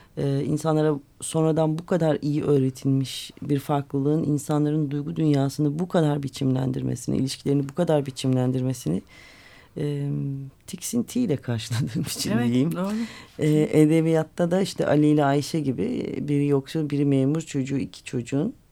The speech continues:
Speaker 1: e, daha henüz o toplumsal ilişkileri tam öğrenmemiş olmalarına rağmen sınıfsal farklılıkların farkında olmalarını ve
Speaker 2: Hı hı.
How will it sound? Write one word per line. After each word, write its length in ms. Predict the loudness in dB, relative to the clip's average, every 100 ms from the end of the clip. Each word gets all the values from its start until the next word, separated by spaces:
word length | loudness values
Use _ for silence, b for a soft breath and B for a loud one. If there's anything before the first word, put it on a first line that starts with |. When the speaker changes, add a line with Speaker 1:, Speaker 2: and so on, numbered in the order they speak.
| -12 -6
Speaker 1:
e, 20 |
daha 480 | -4 2 4 6 6
henüz 320 | 4 2 0
o 80 | -6
toplumsal 680 | -8 -4 -2 0 0 0 0
ilişkileri 580 | -4 -6 -4 -2 -2
tam 280 | -2 -2 0
öğrenmemiş 680 | 2 4 4 4 2 0 -4
olmalarına 540 | -4 -2 0 2 2
rağmen 260 | 0 0 -2
sınıfsal 460 | 0 -4 0 0 0
farklılıkların 920 | 2 0 0 -4 -4 -4 -2 0 -2
farkında 520 | 0 -2 2 2 4
olmalarını 560 | 2 2 2 0 0 -2
ve 140 | -4 -8 B B B
Speaker 2:
Hı 60 | -4
hı. 320 | -2 -4